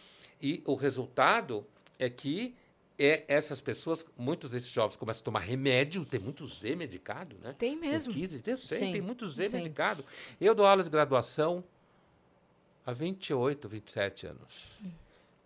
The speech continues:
Speaker 1: Quase trinta. E tem muita literatura sobre esse assunto. Quem disser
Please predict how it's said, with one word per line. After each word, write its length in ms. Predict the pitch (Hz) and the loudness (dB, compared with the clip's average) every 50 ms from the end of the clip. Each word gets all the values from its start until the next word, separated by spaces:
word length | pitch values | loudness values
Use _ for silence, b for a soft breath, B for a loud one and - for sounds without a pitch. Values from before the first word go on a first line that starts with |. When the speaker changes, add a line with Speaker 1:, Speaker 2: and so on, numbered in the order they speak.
| - - | -14 -10
Speaker 1:
Quase 260 | - 127 139 131 120 | -8 -6 -6 -6 -8
trinta. 420 | - - 95 92 101 - - - - _ _ _ _ _ _ _ _ _ _ _ _ _ _ _ _ _ _ _ _ _ _ _ _ _ _ _ _ _ - - | -10 -14 -14 -14 -16 -20 -20 -20 -20 _ _ _ _ _ _ _ _ _ _ _ _ _ _ _ _ _ _ _ _ _ _ _ _ _ _ _ _ _ -12 -10
E 40 | 110 | -6
tem 140 | - 120 | -4 -4
muita 220 | 107 113 113 - 113 | -4 -2 -4 -4 -6
literatura 560 | 92 90 - 101 87 82 82 - 95 85 85 | -6 -4 -4 -4 -4 -4 -6 -10 -10 -10 -10
sobre 240 | - - 95 80 80 | -10 -10 -10 -12 -12
esse 140 | - - - | -12 -14 -14
assunto. 440 | - - - - - - - - - _ _ b b b b b b b b b b b b _ _ - | -14 -14 -16 -16 -20 -20 -20 -20 -20 _ _ b b b b b b b b b b b b _ _ 2
Quem 260 | - 165 190 220 233 | 6 6 6 6 4
disser 600 | 214 233 - - - - 127 107 92 87 85 - | 2 2 2 2 4 4 4 4 4 2 -4 -8